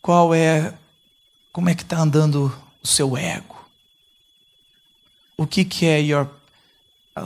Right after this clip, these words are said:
o seu precious que você tá se dedicando tanto?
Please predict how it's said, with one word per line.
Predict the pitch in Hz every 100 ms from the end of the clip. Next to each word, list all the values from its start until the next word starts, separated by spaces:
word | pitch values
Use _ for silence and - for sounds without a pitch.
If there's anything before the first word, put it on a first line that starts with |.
| 170
o | 160
seu | - 151
precious | - - 151 143 - - - - - - - - - _ _ _ _ -
que | 143
você | 127 113 131
tá | -
se | 123 -
dedicando | 131 135 131 - 127 117
tanto? | - 127 120 -